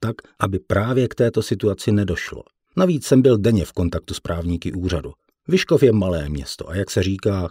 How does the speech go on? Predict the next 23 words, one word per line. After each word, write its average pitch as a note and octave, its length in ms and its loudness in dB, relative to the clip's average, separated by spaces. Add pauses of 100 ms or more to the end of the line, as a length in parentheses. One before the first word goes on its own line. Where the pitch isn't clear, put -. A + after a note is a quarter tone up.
každý F#2+ 360 -2
zná D#2 220 -6
každého. C#2+ 500 -12 (520)
Nikdo B2 340 4
mě D#2+ 140 -2
na D#2 100 -2
tuto E2+ 220 -8
skutečnost F2+ 600 -2
neupozornil D#2 720 -2
a E2+ 80 -8
navíc C#3 400 0
se - 140 0
později A#2+ 420 2
ukázalo, A#2 640 2
že G2+ 140 2
nárok G#2+ 420 0
byl G#2+ 200 2
vznesen G2+ 480 0
snad G#2+ 340 -2
už - 140 -8
před - 280 0
podpisem D#2 500 -6
smlouvy. C2+ 460 -12